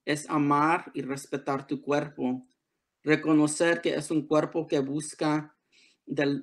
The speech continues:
deseo sexual y que está perfectamente bien, perfectamente normal, nada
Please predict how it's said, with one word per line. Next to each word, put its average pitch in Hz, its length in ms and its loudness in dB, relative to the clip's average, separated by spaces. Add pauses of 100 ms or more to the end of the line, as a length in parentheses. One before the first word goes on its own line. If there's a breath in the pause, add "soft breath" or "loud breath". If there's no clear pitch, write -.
(120)
deseo 139 420 2
sexual 139 800 0 (800)
y 151 200 2
que 151 160 4
está 151 500 0
perfectamente 160 840 -2
bien, 143 480 -2 (180)
perfectamente 147 840 -2
normal, 143 640 2 (640)
nada 156 720 2